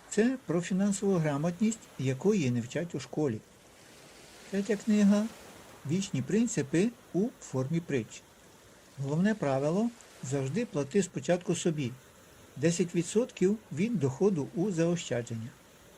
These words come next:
Не те, що залишилося, а перед тим, як витрачати. Гроші люблять систему і не люблять імпульсивну поведінку. Книга тисяча дев'ятсот двадцять шостого року,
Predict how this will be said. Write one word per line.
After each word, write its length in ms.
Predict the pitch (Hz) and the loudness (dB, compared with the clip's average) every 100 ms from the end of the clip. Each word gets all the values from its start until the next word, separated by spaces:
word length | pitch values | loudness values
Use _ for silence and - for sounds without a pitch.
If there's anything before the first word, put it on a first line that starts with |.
| - 151 | -14 -8
Не 160 | 143 | -6
те, 180 | 127 214 | 0 0
що 200 | 208 220 | 2 2
залишилося, 760 | 175 151 131 131 123 131 208 262 - - | 4 2 0 -2 -2 -2 -2 -2 -8 -8
а 280 | 143 143 139 135 | -4 -2 -2 -2
перед 260 | 139 143 | 0 0
тим, 240 | 135 214 226 - | 0 0 0 -2
як 260 | 160 139 139 | -2 -2 -2
витрачати. 560 | 170 185 185 - 107 - - - - - - - - | -2 -2 -2 -2 -6 -8 -20 -20 -20 -20 -20 -20 -10
Гроші 460 | 139 214 175 - 143 | -2 -2 0 -2 0
люблять 340 | 180 196 196 | 2 2 2
систему 540 | - 180 - 131 131 165 - | -2 -4 0 0 0 -4 -6
і 80 | 151 | -2
не 140 | 151 170 | 0 2
люблять 420 | 220 202 131 - | 2 2 -2 -2
імпульсивну 580 | 135 131 127 170 175 170 | -4 -4 -2 2 2 0
поведінку. 640 | 170 156 143 123 117 165 - - - - - - - | -2 -2 0 -2 -2 -8 -18 -20 -20 -20 -20 -20 -4
Книга 440 | 220 269 170 185 202 | 2 6 6 4 0
тисяча 420 | - 202 185 170 | -2 -2 -2 -4
дев'ятсот 480 | 143 151 156 - 226 | -4 -4 -4 -4 -4
двадцять 340 | 147 180 190 135 | -2 -2 -2 -4
шостого 520 | 190 175 147 131 127 | -4 -2 -2 0 0
року, 380 | 120 110 208 | 0 -2 -2